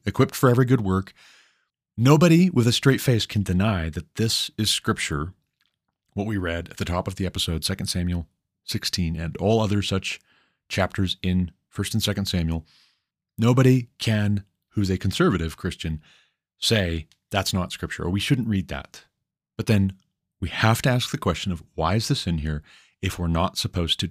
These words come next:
draw meaningful conclusions to our present day as we understand ourselves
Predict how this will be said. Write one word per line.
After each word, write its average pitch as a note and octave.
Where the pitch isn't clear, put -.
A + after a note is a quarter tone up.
draw D2
meaningful F#2
conclusions E2+
to -
our G2
present A#2+
day E2+
as F2
we F2+
understand A2
ourselves F#2+